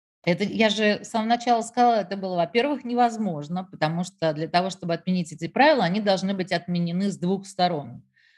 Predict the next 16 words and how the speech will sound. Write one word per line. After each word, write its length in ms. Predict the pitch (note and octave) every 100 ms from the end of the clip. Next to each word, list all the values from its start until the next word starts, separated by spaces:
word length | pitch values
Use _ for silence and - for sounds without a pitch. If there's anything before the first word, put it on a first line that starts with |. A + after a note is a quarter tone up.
| _ E3
Ну, 140 | G3
идите 280 | A#3 D4+ A#3+
попросите 500 | B3 C4+ C4 B3+ A#3+
Байдена 500 | A#3+ A#3+ G3+ G#3 G#3
тоже, 300 | D#4 C#4+ A#3+
чтобы 260 | - E3+ D#3
он 100 | C#3+
отме-, 160 | D3+ D3+
отменил 520 | E3 E3+ E3 D3+ C#3+
эти 160 | -
правила, 520 | D3 D3 C#3 D3 - -
что 260 | - E3
вы, 320 | D#3+ D3 D3 - _ _
как 220 | - B2+ -
бы... 360 | - G#2 - _ - - - - - _ _
Плюс, 520 | A#3+ C#4+ D4 - -